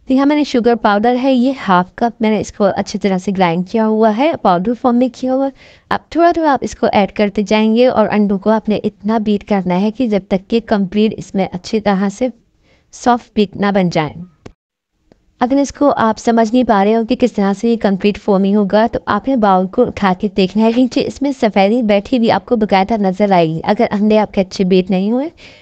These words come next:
तो नीचे सफ़ेदी बैठी हुई होती है, तो वो देखें, आप चेक करें,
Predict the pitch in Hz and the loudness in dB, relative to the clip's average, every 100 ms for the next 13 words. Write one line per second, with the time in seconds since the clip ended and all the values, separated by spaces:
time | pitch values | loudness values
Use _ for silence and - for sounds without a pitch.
0 | _ - 240 220 214 262 269 - 190 202 | _ 0 2 2 0 -4 -4 0 0 2
1 | 208 185 185 269 269 247 226 226 262 269 | 2 0 2 0 4 2 2 0 0 2
2 | 226 190 185 185 - 240 - 202 202 - | 2 4 2 0 0 0 0 -4 -4 -2
3 | 220 - 220 208 | -2 0 0 0